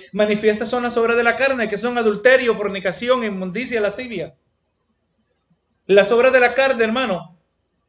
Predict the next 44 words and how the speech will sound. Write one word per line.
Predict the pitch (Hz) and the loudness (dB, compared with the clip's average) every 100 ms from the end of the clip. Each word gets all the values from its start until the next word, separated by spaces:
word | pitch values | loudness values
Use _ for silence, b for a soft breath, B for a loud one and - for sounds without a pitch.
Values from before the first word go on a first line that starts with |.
| _ _ _ b _ | _ _ _ b _
Dios | 143 220 269 | -2 2 2
es | 294 | 2
el | 269 262 | 0 0
único | 285 247 208 | -4 -4 -4
que | 208 | -2
puede | 220 214 | 2 2
hablar | 208 214 | 2 -2
con | 214 | -4
certidumbre, | 214 202 202 254 226 185 - B | -4 -4 -4 -4 -2 -4 -4 B
y | 202 196 | -2 0
en | 202 | 0
esta | 208 | 0
eterna | 247 254 254 262 | 0 0 0 0
revelación | 254 233 226 220 262 226 | 0 2 0 0 -2 0
Él | 214 | -2
nos | 233 | -2
da | 214 247 202 - - | -2 0 -2 -6 -6
a | 202 | -2
entender | 190 208 196 202 | 0 0 2 2
la | 220 | 2
esen-, | 214 240 233 214 | 2 0 -2 -2
la | 196 180 | 0 0
esencia | 180 233 240 240 | 0 -4 -2 0
de | 208 | 0
la | 190 185 | 0 0
naturaleza | 180 175 175 165 170 208 | -2 -2 -2 0 0 0
caída, | 208 190 196 | 0 2 2
como | 175 170 175 | 0 -4 -6
hemos | 185 | -6
estado | 190 190 | -2 -2
mirando. | 185 170 170 160 156 _ _ b b b | -2 -4 -4 -6 -14 _ _ b b b
Podemos | 185 180 247 269 | 2 4 2 -2
afirmar | 269 240 220 262 262 | -2 -2 0 -2 0
que | 214 | 2
aún | 196 226 | 2 2
en | 233 | -4
estos | 247 254 226 | -4 -6 -8
tiempos | 254 240 254 - 196 - - - | -6 -6 -4 -2 -2 -4 -14 0
de | 190 180 | 2 2
grandes | 185 214 254 262 240 | 2 0 0 -2 0
avances | 214 240 262 214 | 2 0 -2 -6
médicos, | 208 254 247 220 190 185 | -4 -4 -4 -4 -4 -2
científicos, | 196 180 262 254 240 220 202 | -4 -4 -8 -8 -8 -8 -4
tecnológicos, | 202 175 180 277 247 214 170 165 | -6 -4 -4 -4 -4 -10 -10 -12